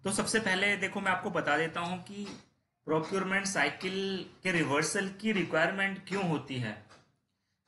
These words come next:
and real time में इसकी need कब होती है। तो देखो, मैं आपको example के साथ बताता हूँ। Like, आप किसी ऑर्गेनाइजेशन में वर्क कर रहे हो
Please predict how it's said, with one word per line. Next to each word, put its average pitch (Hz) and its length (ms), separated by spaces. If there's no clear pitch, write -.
and 190 300
real 151 400
time 196 280
में 196 80
इसकी 208 220
need 190 300
कब 165 180
होती 127 280
है। 107 120
तो - 760
देखो, 170 200
मैं 180 120
आपको 180 160
example 160 400
के 160 60
साथ 160 180
बताता 113 380
हूँ। 110 180
Like, 151 380
आप 143 280
किसी 175 440
ऑर्गेनाइजेशन 151 580
में 156 100
वर्क 139 280
कर 143 120
रहे 139 180
हो 175 240